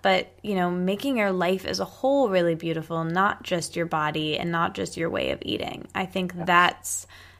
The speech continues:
Speaker 1: that's the key here.
Speaker 2: Yes. Well said. I agree with that wholeheartedly.
Speaker 1: Yeah. And that's what you do, which, which is really awesome.
Speaker 2: Thank you.
Speaker 1: So, okay, before I get into my signature questions,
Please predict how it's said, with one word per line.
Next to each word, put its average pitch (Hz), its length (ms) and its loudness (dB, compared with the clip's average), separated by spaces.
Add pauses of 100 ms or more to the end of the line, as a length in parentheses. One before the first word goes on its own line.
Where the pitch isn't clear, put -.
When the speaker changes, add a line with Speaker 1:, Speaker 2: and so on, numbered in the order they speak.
(160)
Speaker 1:
that's 196 320 4
the 196 160 -4
key - 340 -10
here. - 380 -6 (400)
Speaker 2:
Yes. 104 500 -2 (300)
Well 101 200 6
said. 87 340 2 (180)
I 101 100 4
agree 98 240 6
with 98 120 4
that 98 180 8
wholeheartedly. 90 640 8 (180)
Speaker 1:
Yeah. 185 280 0
And 220 140 4
that's 220 220 6
what - 80 0
you 190 120 2
do, 180 240 -2
which, 180 320 -8 (180)
which 185 180 -6
is 175 160 -6
really 180 240 -6
awesome. 185 460 -6 (400)
Speaker 2:
Thank 120 220 -6
you. 73 220 0 (400)
Speaker 1:
So, 247 540 8
okay, - 240 6
before 240 320 2
I 285 60 6
get 262 120 0
into 208 220 0
my 185 160 0
signature 170 540 -2
questions, 170 760 -4